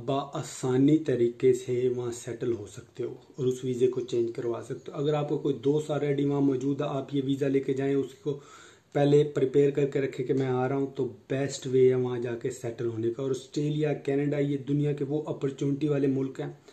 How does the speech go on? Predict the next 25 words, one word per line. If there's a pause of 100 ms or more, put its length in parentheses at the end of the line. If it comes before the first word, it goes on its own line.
(480)
जहाँ
अगर
आपकी
तालीम
कुछ
भी
नहीं
है,
तब
भी
आप
अच्छे
पैसे
कमाते
हो, (440)
तालीम
अच्छी
हो,
तब
भी
अच्छे
पैसे
कमाते
हो, (520)
और